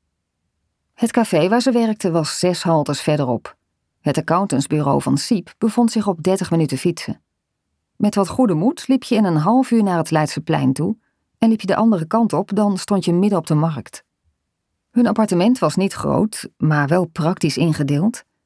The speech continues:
waardoor ze een kamer over hadden voor misschien ooit. Zou wel leuk zijn,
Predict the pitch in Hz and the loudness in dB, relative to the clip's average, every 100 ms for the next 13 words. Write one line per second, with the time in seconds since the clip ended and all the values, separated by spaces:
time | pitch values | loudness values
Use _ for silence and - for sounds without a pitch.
0 | _ 220 226 240 202 170 240 233 151 - | _ 0 2 2 -2 0 2 2 0 2
1 | 247 240 202 185 180 160 160 160 151 147 | 0 2 0 0 0 0 0 0 2 0
2 | 156 143 - 185 156 170 147 139 - - | 0 -2 -2 -2 0 0 0 -2 -8 -18
3 | - _ - 156 139 165 139 170 - 175 | -18 _ -4 -2 0 0 0 -2 -2 -2
4 | 175 185 180 | 0 -2 -4